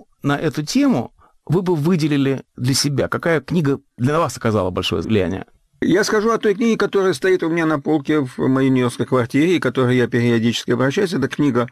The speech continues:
Speaker 2: американского историка, специализировавшегося на как раз холодной войне, о двух сверхдержавах и их взаимоотношениях С С С Р и С Ш А.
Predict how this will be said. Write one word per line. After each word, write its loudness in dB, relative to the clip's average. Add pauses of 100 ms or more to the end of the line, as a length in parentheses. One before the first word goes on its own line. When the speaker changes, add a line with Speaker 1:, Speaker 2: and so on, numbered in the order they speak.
(380)
Speaker 2:
американского 0
историка, 0
специализировавшегося 0
на 0
как -6
раз -2 (140)
холодной 0
войне, 0 (420)
о -2
двух 0
сверхдержавах -2
и 2
их 2
взаимоотношениях -2
С -2
С -8
С -6
Р -2
и -6
С -8
Ш -2
А. -4